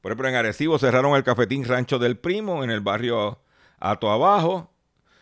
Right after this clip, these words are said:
el colmado El Papero en Ato Abajo, cafetería Ramos en, eh, Naranji-, eh, ba-, barrio Naranjito en Atillo.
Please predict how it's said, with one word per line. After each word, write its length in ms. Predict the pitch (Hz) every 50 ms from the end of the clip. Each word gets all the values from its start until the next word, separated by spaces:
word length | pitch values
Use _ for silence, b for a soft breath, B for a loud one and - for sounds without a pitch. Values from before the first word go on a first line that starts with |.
| _ _ -
el 180 | - 107 98
colmado 480 | - 117 110 110 107 107 110 117 127 131
El 120 | 127 110
Papero 720 | - 120 110 110 - 156 185 214 208 175 151 151 160 156 - _ _ _ _ _ _ -
en 140 | 104 107 104
Ato 220 | 101 101 - 104
Abajo, 640 | 101 117 147 180 208 202 180 165 165 170 151 139 - _ _ _ _ _ _ _ _
cafetería 600 | - 98 95 - 113 92 104 101 104 120 131 135 120
Ramos 500 | 113 123 135 131 135 135 127 120 107 - _ _ _ _ _ _ _ _ _ _ _ _ _ _ _ _ _ _ _ _ _ _ _ _ _ _ _ -
en, 280 | 113 113 117 117 - - -
eh, 240 | 98 113 113 110 104
Naranji-, 600 | 104 104 104 104 104 104 104 143 185 208 202 -
eh, 160 | - 113 113 104
ba-, 180 | 98 110 - - -
barrio 300 | 110 117 120 135 135 127
Naranjito 540 | 127 127 120 113 113 110 123 131 117 - 120
en 80 | 117 113
Atillo. 720 | 107 104 - - 180 208 196 175 143 147 156 165 165